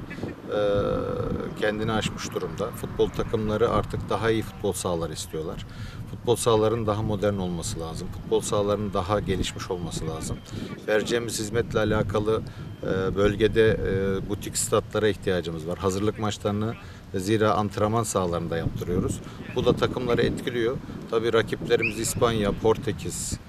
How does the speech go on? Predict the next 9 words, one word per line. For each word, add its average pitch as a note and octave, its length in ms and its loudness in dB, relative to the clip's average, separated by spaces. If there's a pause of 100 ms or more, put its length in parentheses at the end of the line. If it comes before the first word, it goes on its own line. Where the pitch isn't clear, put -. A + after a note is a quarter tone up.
(160)
Malta G#2+ 360 4
gibi F#2 220 0
ülkeler, F#2+ 540 0
Dubai A2 360 6
gibi F#2 160 0
ülkeler, F#2 500 -2 (420)
e, G#2 60 -2
önümüze G#2 840 4
geçti G2 320 0